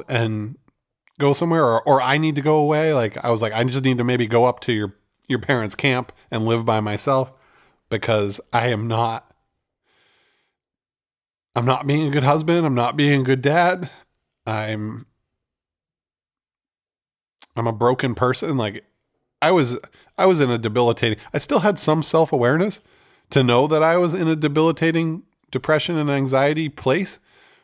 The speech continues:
but, but that's how bad it got. And finally, our story started to turn around. And this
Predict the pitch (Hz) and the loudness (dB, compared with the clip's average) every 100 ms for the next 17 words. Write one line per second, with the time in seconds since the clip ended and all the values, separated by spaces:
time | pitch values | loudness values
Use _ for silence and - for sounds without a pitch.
0 | _ - 113 110 202 - _ _ _ _ | _ -4 0 0 0 -6 _ _ _ _
1 | _ _ _ _ _ _ _ _ _ _ | _ _ _ _ _ _ _ _ _ _
2 | _ _ _ - 110 127 156 147 120 120 | _ _ _ -6 0 0 2 0 2 0
3 | 101 95 98 117 - - _ _ _ _ | 0 -2 -2 -2 -2 -12 _ _ _ _
4 | _ _ _ _ _ _ _ _ _ _ | _ _ _ _ _ _ _ _ _ _
5 | _ _ - 113 110 107 104 98 - - | _ _ -4 -2 0 0 -2 -6 -12 -20
6 | _ _ _ _ _ _ _ _ _ _ | _ _ _ _ _ _ _ _ _ _
7 | _ _ _ _ - 185 170 117 110 107 | _ _ _ _ 2 4 4 2 0 -2
8 | 110 120 123 - 113 107 104 98 - _ | 0 2 0 0 2 2 0 -4 -10 _
9 | _ - - 147 131 110 110 - 104 92 | _ -8 2 2 2 -2 -4 -4 -4 -2
10 | 90 82 98 - _ _ _ _ _ _ | -4 -6 -10 -14 _ _ _ _ _ _
11 | _ _ _ _ _ _ _ _ _ _ | _ _ _ _ _ _ _ _ _ _
12 | _ _ _ - 131 175 175 - | _ _ _ -2 2 2 0 -6